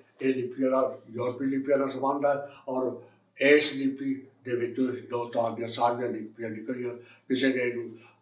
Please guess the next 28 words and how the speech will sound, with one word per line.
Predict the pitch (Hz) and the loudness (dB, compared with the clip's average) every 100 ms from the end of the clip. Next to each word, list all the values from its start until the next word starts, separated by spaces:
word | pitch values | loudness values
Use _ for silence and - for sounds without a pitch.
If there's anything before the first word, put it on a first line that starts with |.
| 123 | -4
ਅਪਸਾਈਡ | - 127 117 | -2 0 0
ਡਾਊਨ | 113 120 | 0 -2
ਕਰਕੇ | 120 120 127 127 | -2 -4 -2 -4
ਜਿਸ | 120 - | -4 -6
ਤਰ੍ਹਾਂ | 131 120 | -8 -6
ਜਾਂ | 120 | -8
ਤੱਤਾ | 113 131 - 110 107 - | -6 -4 -2 -2 -2 -4
ਤੇ | |
ਨੰਨਾ | 131 131 131 135 131 - - _ - | -4 -2 -2 -2 -4 -12 -20 _ 2
ਦੱਖਣ | 131 147 | 4 4
ਜਾ | 143 123 131 | 0 4 4
ਕੇ | 143 | 4
ਅਪਸਾਈਡ | 131 - 131 127 | 0 4 4 4
ਡਾਊਨ | 120 127 | 2 0
ਹੋ | 127 | -2
ਜਾਂਦਾ | 117 113 113 | -2 -2 -2
ਇਹਦਾ। | 113 - - - _ _ - | -4 -8 -14 -20 _ _ 2
ਤੇ, | 113 107 104 - - 110 | 4 4 -2 -12 -14 -10
ਅਹ, | 110 110 | -6 -6
ਔਰ | 135 131 127 | -2 -2 2
ਤੱਤੇ | 139 147 156 | 2 6 6
ਦੇ | 160 | 6
ਵਿੱਚ | 160 | 2
ਵੀ | 165 160 | -2 -2
ਘੁੰਡੀ | 135 127 | -2 2
ਆ | 135 135 | 4 4
ਜਾਂਦੀ | 131 139 | 0 -4
ਹੈ, | 139 | -4